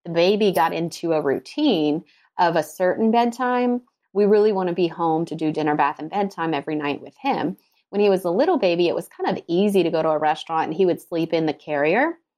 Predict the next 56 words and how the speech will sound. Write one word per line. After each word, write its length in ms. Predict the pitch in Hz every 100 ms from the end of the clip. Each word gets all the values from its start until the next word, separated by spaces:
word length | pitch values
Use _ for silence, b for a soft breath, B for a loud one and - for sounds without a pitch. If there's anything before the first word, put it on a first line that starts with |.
| _ _ _ -
Um, 440 | 180 175 160 156 -
but 380 | 175 180 160 -
now 220 | 175 190
that 120 | 208
he's 200 | 196 185
a 20 |
little 160 | 180 170
bit 160 | 156 -
bigger 260 | 220 214
and 120 | 175
we 100 | 165
wanna 160 | 156 151
keep 200 | 156 160
him 120 | 160
on 120 | 147 147
routine 600 | 147 - 302 262 226 220
to 120 | 196
keep 200 | 170 156
him 80 | 151
in 80 | 151
a 40 | 156
good 160 | 156
mood 340 | 185 277 269 -
throughout 340 | 226 190 180
the 60 | 175
day, 440 | 170 165 156 160
to 120 | 156
make 180 | 151 139
sure 180 | - 151
he 120 | 160
gets 220 | 147 -
enough 240 | - - - _
sleep, 520 | 277 254 226 196 190 b b b -
um, 480 | 185 175 160 165 185 _ _ _ _ _
it's 160 | 247 240
a 40 |
little 200 | 277 381
bit 140 | 330 208
more 160 | 170 160
of 60 |
a 60 | 147
struggle. 480 | - 156 143 156 151
But 240 | 160 - b b b
over 240 | 214 254 285
the 120 | 262
last 320 | 180 170 -
few 100 | 175
months, 300 | 165 151 - -
we've 160 | 165
found 360 | - 156 156 156
some 260 | - 156 156
wonderful 460 | 156 170 - 170
babysitters 600 | 156 156 165 - 175 180
in 100 | 180
our 120 | 180 180
area. 540 | 185 185 185 196 196